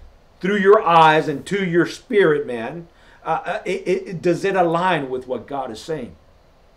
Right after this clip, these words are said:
That's why uh, some people are reacting the violent, how violent they're reacting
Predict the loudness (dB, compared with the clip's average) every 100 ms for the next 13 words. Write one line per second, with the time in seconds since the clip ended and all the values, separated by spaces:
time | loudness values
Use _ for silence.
0 | _ _ _ _ _ _ _ _ -6 -6
1 | 0 2 2 -2 -12 -20 -20 _ _ -16
2 | -16 -14 -12 -4 -2 -2 -6 -8 -4 -4
3 | -4 -4 -4 -4 2 2 2 -2 -8 -6
4 | -8 -2 -2 -2 -6 -14 _ _ _ -8
5 | -6 -4 2 4 2 -4 -8 -6 -6 -6
6 | -6 -10 -16